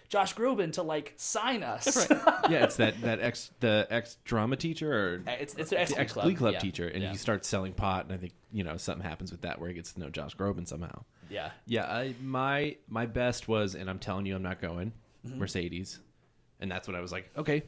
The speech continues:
Speaker 3: she is by far the best singer on the show," for me, for my
Speaker 1: Yeah.
Speaker 3: money. And my worst was when Schuster did Thong Song. <laughs>
Speaker 1: Yep, that's a good one. That's a really, that's a, I mean,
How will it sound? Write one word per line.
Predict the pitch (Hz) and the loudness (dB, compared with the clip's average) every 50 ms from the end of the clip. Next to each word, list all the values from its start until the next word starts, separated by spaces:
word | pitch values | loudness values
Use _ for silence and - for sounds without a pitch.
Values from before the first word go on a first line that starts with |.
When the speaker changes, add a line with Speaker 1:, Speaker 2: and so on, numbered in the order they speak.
| - - | -8 -6
Speaker 3:
she | - 113 113 | -2 0 0
is | 110 98 | 0 2
by | - 104 101 104 | 2 0 0 0
far | - - 110 104 107 | 0 0 0 0 0
the | 98 92 | 0 -2
best | 92 95 - | -4 -4 -4
singer | - 98 90 87 | -4 -6 -6 -4
on | 87 85 | -6 -6
the | 87 | -6
show," | 85 - 87 73 82 92 - - _ - _ - | -6 -4 -4 -4 -4 -6 -8 -12 _ -20 _ -6
for | 107 104 | -6 -6
me, | 95 - 87 95 - - _ _ _ _ _ _ | -6 -6 -10 -14 -16 -18 _ _ _ _ _ _
for | - - | -6 -2
my | 160 | -2
Speaker 1:
Yeah. | 143 - | -2 -2
Speaker 3:
money. | - 65 85 104 - _ _ - - - - - - - - - - | -2 -8 -10 -12 -12 _ _ -20 -20 -20 -20 -20 -20 -18 -14 -6 -2
And | 110 110 107 107 107 107 | -2 0 0 0 -2 -2
my | 101 101 101 | -2 -2 -2
worst | 98 110 113 123 139 - - - - - - - | 0 0 0 0 -2 -4 -8 -12 -16 -20 -12 -6
was | 98 98 98 101 104 98 - - - _ - _ | -4 -2 0 0 -2 -2 -6 -10 -14 _ -14 _
when | 98 92 92 95 92 | -6 -4 -4 -4 -4
Schuster | - - 76 - - - | -4 -6 -6 -6 -6 -8
did | 90 90 90 92 98 - | -6 -4 -6 -6 -4 -4
Thong | 107 92 80 85 85 | -4 -4 -4 -6 -8
Song. | - - - - - - - | -8 -10 -10 -10 -14 -2 0
<laughs> | - - - - - - - - | 0 0 0 -4 -14 -8 2 4
Speaker 1:
Yep, | 202 - - - - | 6 6 4 2 0
that's | 214 202 160 | 0 0 2
a | |
good | 151 196 208 | 2 2 2
one. | 190 160 143 120 - - | 2 0 0 -4 -6 -4
That's | 165 160 - 165 | -4 -4 -2 -4
a | 147 | -4
really, | 139 151 160 156 160 147 135 | -2 0 0 0 0 0 -2
that's | 113 135 107 - | -2 -4 -4 -4
a, | 131 110 104 - | -4 -4 -6 -6
I | - | -8
mean, | 120 120 117 | -6 -6 -4